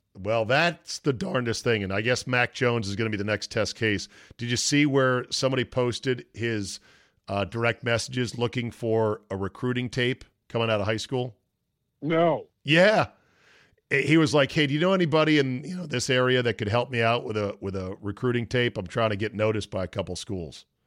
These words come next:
Speaker 1: He's like, "I'm a
Speaker 2: I
Speaker 1: six two, hundred and seventy-five pound quarterback out of so-and-so high school."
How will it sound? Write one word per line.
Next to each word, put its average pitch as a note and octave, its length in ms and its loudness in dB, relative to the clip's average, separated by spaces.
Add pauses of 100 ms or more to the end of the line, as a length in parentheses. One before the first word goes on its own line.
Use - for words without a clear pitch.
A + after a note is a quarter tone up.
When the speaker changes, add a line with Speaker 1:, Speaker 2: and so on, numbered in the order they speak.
(420)
Speaker 1:
He's A2+ 120 -2
like, A2+ 220 0
"I'm A#2 80 2
a - 20 0
Speaker 2:
I D3 140 2
Speaker 1:
six A3 220 2
two, D3 200 4
hundred C3 220 4
and B2 80 -4
seventy-five B2+ 560 2
pound A#2 260 0
quarterback G#2+ 540 -2
out G2+ 120 0
of G#2 140 -2 (200)
so-and-so B2 520 0
high G#2 140 2
school." - 340 -10